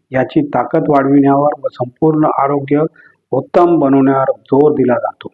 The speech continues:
Very good. औषधे, लक्षणांमध्ये सुधारणा करण्यात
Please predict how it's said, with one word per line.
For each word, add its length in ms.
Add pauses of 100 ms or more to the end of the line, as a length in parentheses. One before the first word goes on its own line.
(640)
Very 240
good. 180 (920)
औषधे, 460 (680)
लक्षणांमध्ये 720
सुधारणा 520
करण्यात 540